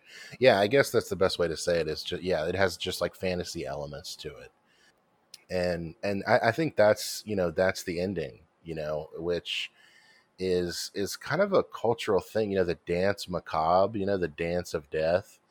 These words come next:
You know, I mean, I guess which aspect of the ending are you talking about? Because I think there's, like, the, there's the resolution of the ending, which is that,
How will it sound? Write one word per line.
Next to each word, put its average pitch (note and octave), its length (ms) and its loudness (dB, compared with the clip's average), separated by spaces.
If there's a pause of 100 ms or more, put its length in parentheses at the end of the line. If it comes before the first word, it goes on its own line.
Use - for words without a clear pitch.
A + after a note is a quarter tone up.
(880)
You G2 160 -2
know, E2+ 180 4
I F#2 120 2
mean, A#2+ 120 4
I B2+ 80 6
guess C#3+ 240 4
which A#2 200 4
aspect G2 420 4
of F2+ 80 -2
the E2+ 100 -2
ending E2+ 220 -2
are D#2+ 80 -2
you D#2 80 -6
talking D#2+ 300 -2
about? - 260 -8
Because F2+ 240 -4
I F#2+ 60 4
think G2+ 300 -4
there's, F#2 300 0
like, E2+ 360 -2
the, E2 420 -4 (540)
there's G2 240 2
the G2 100 2
resolution F#2 880 0 (340)
of A2+ 140 4
the A2+ 180 2
ending, C3 320 0
which F#2 220 0
is F2+ 240 -2
that, D#2+ 340 0